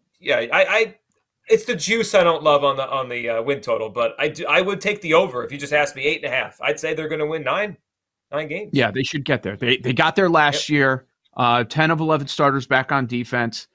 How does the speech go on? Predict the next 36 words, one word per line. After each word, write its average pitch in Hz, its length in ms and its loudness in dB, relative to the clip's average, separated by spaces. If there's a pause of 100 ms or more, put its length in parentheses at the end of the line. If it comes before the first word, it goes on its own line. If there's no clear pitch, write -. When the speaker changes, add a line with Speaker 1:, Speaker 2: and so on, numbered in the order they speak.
(300)
Speaker 2:
Really 139 340 2
Speaker 1:
Yep. 160 80 4
Speaker 2:
like 151 140 2
the 135 80 -10
quarterback. 131 580 0
We'll - 80 -20
talk 143 260 2
about 139 180 -2
that 127 160 -2
a 123 40 -6
li-, 117 180 -10
in 127 80 -6
a 120 60 -4
little 117 220 -6
bit. 120 300 -4 (260)
But 139 100 -4
I'm 160 120 4
with 160 160 0
you 143 100 -2
on 123 120 0
N 123 120 -4
C 117 160 -8
State. 107 380 -6 (640)
If 117 160 -8
it, - 120 -6
that's 156 240 0
a 330 40 -10
show 233 220 2
bet, 165 220 4
isn't 131 200 -2
it? 190 180 -2 (120)
Everybody 170 320 -4
in 175 80 -2
on 180 120 -2
that 180 160 -4
one? 180 220 -4